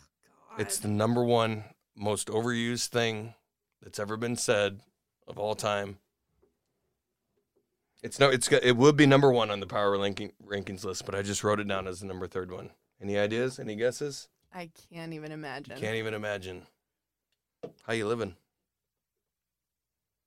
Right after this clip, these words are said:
Speaker 1: It's not it.
Speaker 2: Okay.
Speaker 1: What kind of, wh-, how are you living? You living the
Speaker 2: Living the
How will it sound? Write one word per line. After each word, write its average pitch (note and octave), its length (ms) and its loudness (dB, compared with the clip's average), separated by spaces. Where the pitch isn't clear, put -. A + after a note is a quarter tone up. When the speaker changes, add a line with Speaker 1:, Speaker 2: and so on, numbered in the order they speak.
Speaker 1:
It's G#2 120 -14
not D#3 140 10
it. G2+ 180 -2
Speaker 2:
Okay. - 440 -20
Speaker 1:
What G2+ 100 -20
kind B2 160 -2
of, A2 140 -8
wh-, A2+ 100 -6
how A#2 100 -2
are A2+ 120 -2
you A2 100 -6
living? G2+ 260 -8
You G#2+ 80 -20
living G#2+ 300 -6
the G#2+ 180 -4
Speaker 2:
Living G3 360 -20
the G3+ 80 -20